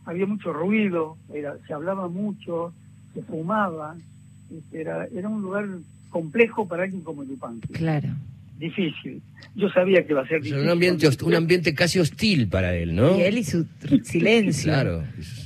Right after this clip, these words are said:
Speaker 1: Sí, no, no, directamente cuando entró, me miró con una cara.
Speaker 3: <laughs>
Speaker 1: Bueno.
Speaker 3: ¿Es a dónde me trajiste?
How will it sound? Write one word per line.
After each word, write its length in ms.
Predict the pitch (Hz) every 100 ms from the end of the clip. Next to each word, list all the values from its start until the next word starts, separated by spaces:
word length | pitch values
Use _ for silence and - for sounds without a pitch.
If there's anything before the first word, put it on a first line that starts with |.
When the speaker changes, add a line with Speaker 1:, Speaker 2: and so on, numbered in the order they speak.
| - -
Speaker 1:
Sí, 80 | 233
no, 180 | 208 214
no, 200 | 214 226
directamente 640 | 190 208 185 190 202 196
cuando 280 | 170 165 151
entró, 580 | 151 143 - 214 254 254 175 175 - 160
me 60 |
miró 320 | 151 170 196 214
con 160 | 190
una 80 | 180 151
cara. 160 | 175
Speaker 3:
<laughs> 800 | 226 - - 254 - - - -
Speaker 1:
Bueno. 240 | 208 185 175
Speaker 3:
¿Es 140 | 113 113
a 40 |
dónde 200 | 175 202
me 100 | 175
trajiste? 680 | 143 147 180 170 - 101 87